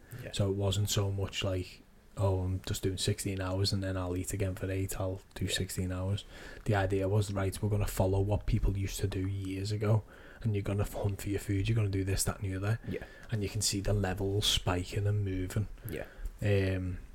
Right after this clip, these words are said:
Speaker 1: Well, it, it's a, it's an interesting, a lot of the research around fasting's on, like, obesity and stuff, isn't it? And,
Speaker 2: Yeah.
Speaker 1: like, a lot of, a lot of people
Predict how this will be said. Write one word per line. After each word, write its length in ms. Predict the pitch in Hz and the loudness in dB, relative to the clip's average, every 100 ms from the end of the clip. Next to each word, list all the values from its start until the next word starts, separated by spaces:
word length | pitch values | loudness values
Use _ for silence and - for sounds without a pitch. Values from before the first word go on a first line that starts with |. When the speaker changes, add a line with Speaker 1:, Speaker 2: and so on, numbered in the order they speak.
| - - - - - | -14 -14 -14 -4 4
Speaker 1:
Well, 120 | 117 | 6
it, 220 | 120 - | 6 0
it's 140 | - - | -2 0
a, 100 | 127 | 0
it's 140 | 117 | 2
an 80 | 123 | 4
interesting, 460 | 113 - 120 - 139 | 4 4 4 6 10
a 80 | 123 | 12
lot 140 | 120 | 12
of 80 | 127 | 12
the 80 | 120 | 10
research 480 | 107 - 113 113 | 8 8 8 8
around 300 | 120 120 120 | 8 8 8
fasting's 520 | - 101 - 110 113 120 | 8 4 4 2 6 8
on, 140 | 123 | 8
like, 200 | 110 107 | 6 8
obesity 600 | 104 98 104 - 98 110 | 6 6 2 2 4 6
and 100 | 107 | 6
stuff, 300 | - 110 - | 6 4 6
isn't 200 | 101 104 | 4 6
it? 100 | 110 | 8
And, 100 | 110 | 8
Speaker 2:
Yeah. 40 | 110 | 8
Speaker 1:
like, 100 | 104 | 8
a 60 | 110 | 8
lot 140 | 104 | 10
of, 160 | 107 113 | 10 8
a 60 | |
lot 160 | 110 107 | 8 6
of 100 | 104 | 4
people 380 | - 98 107 | 0 4 4